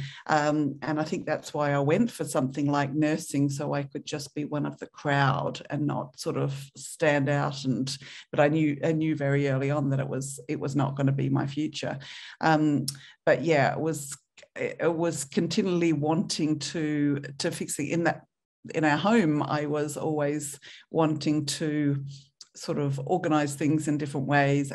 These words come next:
and get, uh, get things, get things working in a better way. And even amongst my friends was always organising the,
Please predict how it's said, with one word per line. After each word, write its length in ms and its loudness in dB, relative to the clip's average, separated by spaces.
and 440 2
get, 460 0
uh, 400 2
get 200 2
things, 540 -2
get 160 -2
things 320 0
working 520 4
in 180 0
a 40 0
better 240 0
way. 520 2
And 420 2
even 260 0
amongst 560 -2
my 140 0
friends 760 2
was 240 0
always 480 2
organising 880 0
the, 460 -2